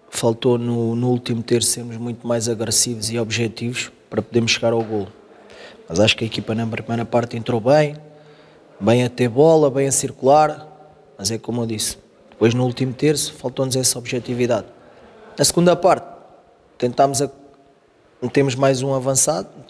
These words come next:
entramos logo com dois avançados, para tentarmos dar mais largura ao jogo, só que sofremos o golo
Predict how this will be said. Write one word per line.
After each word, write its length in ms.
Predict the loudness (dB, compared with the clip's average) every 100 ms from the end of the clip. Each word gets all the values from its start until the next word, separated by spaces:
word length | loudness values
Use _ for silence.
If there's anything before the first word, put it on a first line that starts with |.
| -20 -20 -4
entramos 320 | 0 2 0
logo 180 | -4 -4
com 120 | -2
dois 220 | 0 0
avançados, 640 | -4 -2 -2 -4 -8 -16 -18 -20 -20 -20 -20 -20
para 120 | -2
tentarmos 440 | 0 2 2 2
dar 100 | 0
mais 220 | 2 -2
largura 340 | -2 -2 0 2
ao 100 | 2
jogo, 380 | 4 4 4 -4 -20 -20 -20 -20 -20 -20 -20 _ _ -20 -20 -20 -20 -20 -20 -20 -20 -4
só 220 | 0 0 0 -8 -20 -20 -6
que 60 | -4
sofremos 400 | 2 2 2 0
o 40 |
golo 280 | 2 2